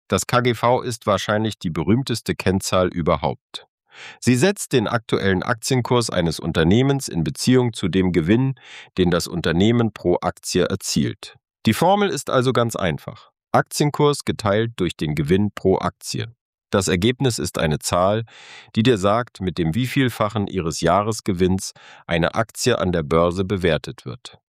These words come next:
Man kann auch sagen, es ist die Anzahl der Jahre, die das Unternehmen bräuchte,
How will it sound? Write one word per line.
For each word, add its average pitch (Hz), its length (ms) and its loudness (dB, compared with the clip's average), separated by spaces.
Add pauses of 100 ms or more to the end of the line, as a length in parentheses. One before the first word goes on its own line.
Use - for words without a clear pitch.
(480)
Man 98 140 2
kann 147 220 0
auch 127 160 0
sagen, 110 420 2
es - 160 -8
ist - 220 -6
die 113 100 0
Anzahl 123 460 0
der 90 160 0
Jahre, 104 440 0
die 107 140 -6
das 90 220 -2
Unternehmen 95 600 2
bräuchte, 104 680 0